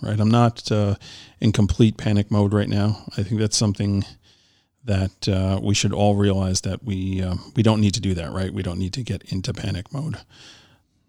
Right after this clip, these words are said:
Just take it one day at a time, and we'll get through it, right? So it's the best you can do, right? So one of the other things that you can do during this time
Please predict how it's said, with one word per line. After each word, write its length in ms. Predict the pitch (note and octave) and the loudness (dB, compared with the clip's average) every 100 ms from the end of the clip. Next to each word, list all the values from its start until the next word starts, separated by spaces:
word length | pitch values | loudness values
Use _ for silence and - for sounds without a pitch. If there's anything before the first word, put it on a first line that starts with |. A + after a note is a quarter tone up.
| - | -12
Just 200 | - G#2+ | -6 -4
take 180 | A2 G#2+ | -4 -6
it 100 | - | -4
one 160 | G#2+ | -2
day 120 | G2+ A2 | 0 -2
at 60 | |
a 60 | A#2 | -2
time, 320 | A#2 G#2 G#2+ - - - _ _ _ _ _ - | 0 0 0 -4 -20 -20 _ _ _ _ _ -4
and 100 | G#2+ | 0
we'll 80 | G#2+ | 2
get 140 | A2+ | 2
through 240 | - B2 G2+ | 2 2 2
it, 80 | - | 0
right? 260 | F2+ G#2+ - | -2 -2 -2
So 440 | - A2 G2+ G2 - - - - - _ - | -2 0 0 -2 -8 -20 -20 -20 -20 _ -10
it's 220 | A#2+ - | -4 -2
the 100 | G#2+ | 0
best 280 | G2+ G2+ - | 2 2 0
you 80 | G2 | -4
can 140 | G#2+ | -4
do, 160 | F#2+ F2+ | -4 -2
right? 280 | G2 G#2+ | -2 0
So 200 | - B2+ | 2 2
one 220 | A#2+ B2+ F3 | 4 4 4
of 60 | |
the 140 | D#3 C#3 | 4 4
other 160 | C#3 | 4
things 320 | B2+ B2+ A2+ | 2 2 2
that 120 | A2 - | 0 -2
you 100 | G#2+ | -2
can 160 | G2+ | 0
do 260 | F#2+ G#2+ G2+ | 2 2 2
during 300 | G2 G2 G2 | 0 -2 -2
this 160 | G2 | -2
time 480 | - - A2 G#2 G2+ | -4 -2 0 2 0